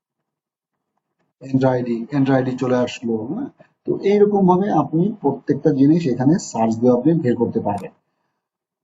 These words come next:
তো, আহ, এটা হচ্ছে আপনার, আহ, মাইক্রো, আহ, Azure-এর পোর্টালের একটা ভিউ।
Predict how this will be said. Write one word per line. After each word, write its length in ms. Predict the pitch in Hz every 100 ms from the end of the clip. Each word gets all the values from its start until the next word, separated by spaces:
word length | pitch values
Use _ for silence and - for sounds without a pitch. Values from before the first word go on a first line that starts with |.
| _ _ -
তো, 300 | 151 147 143 143 - _ _ _ 135
আহ, 320 | 123 117 113 -
এটা 180 | 143 160
হচ্ছে 340 | 160 - 175
আপনার, 500 | 143 151 143 139 139 -
আহ, 460 | 123 113 110 104
মাইক্রো, 280 | 127 165 143
আহ, 260 | 135 123 110
Azure-এর 440 | 127 127 139 135 -
পোর্টালের 400 | 123 120 127 127
একটা 220 | 123 135
ভিউ। 440 | 120 107 135 175